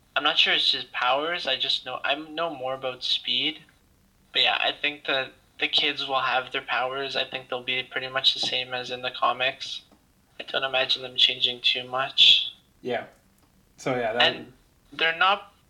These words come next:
Speaker 1: part android or A I from what I understand. But I mean,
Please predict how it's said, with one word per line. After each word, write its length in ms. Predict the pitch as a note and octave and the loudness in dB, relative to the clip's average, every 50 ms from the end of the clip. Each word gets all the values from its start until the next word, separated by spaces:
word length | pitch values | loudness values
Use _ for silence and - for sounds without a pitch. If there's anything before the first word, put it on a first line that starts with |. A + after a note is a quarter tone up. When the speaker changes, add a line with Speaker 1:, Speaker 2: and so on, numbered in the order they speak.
| _ _ | _ _
Speaker 1:
part 260 | - - D3 D3 C#3+ | -2 2 2 2 4
android 600 | - - A2+ A#2+ B2+ C3 C3+ C3+ C3+ C#3 C#3+ C#3+ C#3 | 2 2 0 0 -2 -4 -6 -4 -2 -2 -2 -2 -2
or 80 | B2+ | -4
A 200 | B2+ - - - B2 | -4 -4 -4 -2 -2
I 300 | B2 A#2+ A#2+ A#2+ B2+ C3+ - - | 0 2 2 2 0 0 -4 -8
from 140 | B2+ B2 | -12 -8
what 140 | B2 B2 B2 A#2+ | -6 -6 -4 -2
I 200 | A#2+ A#2+ A#2+ B2 | 0 2 2 2
understand. 760 | B2 B2+ C3 C3 C3 B2+ - - C3+ C3+ C#3 C#3 C#3+ C#3 - - - - _ _ _ _ _ _ | 2 0 -2 0 2 2 2 2 0 -2 -2 -4 -8 -8 -8 -8 -8 -10 _ _ _ _ _ _
But 140 | - C#3 C#3 | 0 2 2
I 80 | C#3 | 4
mean, 340 | C#3 C#3 C#3 C3+ C3 C3 C3 | 2 2 2 0 0 -2 -6